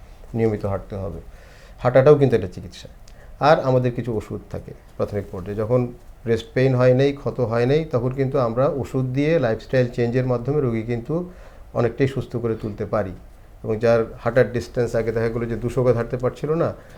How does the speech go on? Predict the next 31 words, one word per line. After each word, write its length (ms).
যদি 160
আমাদের 380
এই 120
নিয়মগুলো 480
মেনে 240
ওষুধ 300
খায়, 220
দেখা 160
গেলো 200
সে 120
তিনশো 360
গজ, 160
চারশো 300
গজ, 180
পাঁচশো 280
গজ 180
করে 180
আস্তে 220
আস্তে 160
তার 180
হাঁটার 360
ডিস্টেন্সটা 500
বাড়-, 280
বাড়তে 280
পারে। 420
এইটা 180
একটা। 220
কিন্তু 240
যখন 480
সে 160
রেস্ট 240